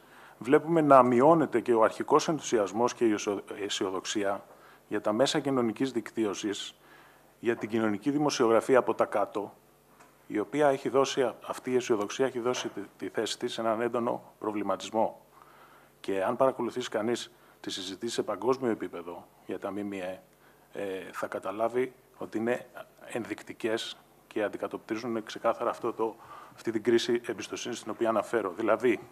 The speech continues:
ακούμε πρόσφατα για το Facebook, πρέπει να λογοκρίνει τις ψευδείς ειδήσεις, πρέπει να λογοκρίνει τους παραγωγούς ειδήσεων.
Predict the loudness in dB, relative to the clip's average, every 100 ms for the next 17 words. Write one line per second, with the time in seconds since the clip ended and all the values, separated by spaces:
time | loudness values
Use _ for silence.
0 | -8 -8 -14 -20 _ -20 -20 -20 -20 -20
1 | -20 -20 -20 _ _ _ -16 -6 -2 2
2 | 2 2 2 2 0 2 4 4 0 -8
3 | 0 4 4 6 4 4 2 2 0 -2
4 | -4 -4 -2 -2 -2 0 -2 -2 -8 -12
5 | -14 -20 _ 0 0 0 0 2 0 2
6 | 0 0 -2 -4 0 2 2 0 -2 -2
7 | -4 -2 -2 -2